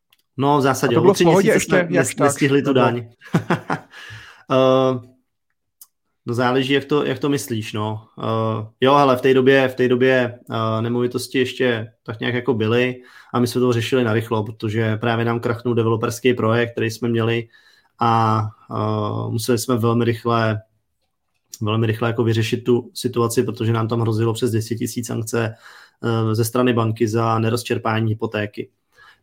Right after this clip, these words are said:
Speaker 1: Takže my jsme potom místo baráčku jako rodinnýho vlastně řadovky, tak jsme kupovali byt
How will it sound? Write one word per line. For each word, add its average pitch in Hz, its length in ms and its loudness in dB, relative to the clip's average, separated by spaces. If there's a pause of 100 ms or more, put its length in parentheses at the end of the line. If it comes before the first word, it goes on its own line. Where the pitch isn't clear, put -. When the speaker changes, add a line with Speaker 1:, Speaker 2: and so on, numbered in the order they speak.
Speaker 1:
Takže 107 180 -2
my 113 100 0
jsme 113 160 -4
potom 113 260 -4
místo 113 260 -2
baráčku 113 540 -2
jako 113 300 -2
rodinnýho 110 760 -2 (220)
vlastně 113 300 -6
řadovky, 113 520 0
tak 117 140 -8
jsme 110 720 -4 (140)
kupovali 110 420 -2
byt 104 340 -2